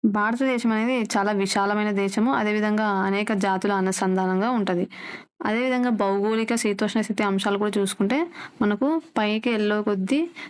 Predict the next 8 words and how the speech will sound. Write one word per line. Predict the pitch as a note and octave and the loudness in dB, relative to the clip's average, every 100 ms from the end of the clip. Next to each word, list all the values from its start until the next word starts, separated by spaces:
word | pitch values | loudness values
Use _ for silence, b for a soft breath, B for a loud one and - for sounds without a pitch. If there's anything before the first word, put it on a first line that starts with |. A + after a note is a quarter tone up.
| - | -2
నార్త్ | G#3 G#3 A3 | 0 0 0
సైడ్ | A#3 A3 G#3 | 0 0 2
అంతా | G3+ G3+ A3+ | 0 2 2
మనకి | A3 G#3 | 0 0
ఎలా | G3 G3+ | 0 0
ఉంటది? | G3+ G3+ | 0 0
చల్లగా | G3+ G3+ F#3+ G3 G3+ G3+ | 0 0 2 2 2 0
ఉంటది, | G3 F#3+ G3 G#3+ | 0 0 0 -2